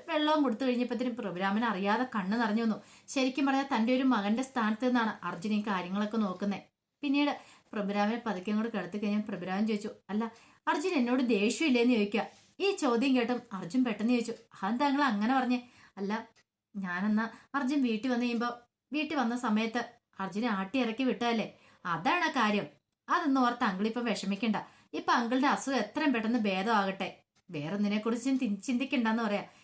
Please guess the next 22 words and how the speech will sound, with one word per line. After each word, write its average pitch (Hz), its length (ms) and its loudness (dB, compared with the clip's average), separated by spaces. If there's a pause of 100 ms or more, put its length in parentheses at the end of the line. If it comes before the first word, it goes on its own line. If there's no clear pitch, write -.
(140)
എന്നാലും 175 420 -4 (880)
ഒരു 180 120 -12
പക്ഷേ 208 360 -6 (160)
അതിനൊക്കെ 302 380 2
ദൈവം 233 340 2
എനിക്ക് 240 320 0
തന്ന 233 140 0
ശിക്ഷയായിരിക്കും 220 680 0
ഇത്. 202 140 0 (160)
അർജുനെ 165 280 -4
നോവിച്ച് 190 420 -2
വിട്ടതിന്റെ. 196 360 -2 (360)
അർജുൻ 269 300 -2
ചിലപ്പം 269 320 0
നല്ലതിന് 220 440 0
വേണ്ടിയിട്ടായിരിക്കും 240 460 2
അങ്ങനെയൊക്കെ 208 320 -2
ചെയ്തേ. 196 320 -2 (300)
എനിക്കിപ്പം 196 420 -4
മനസ്സിലാവുന്നുണ്ട്, 208 600 0 (320)
ആ 175 80 -2
സ്വർണം 196 500 -4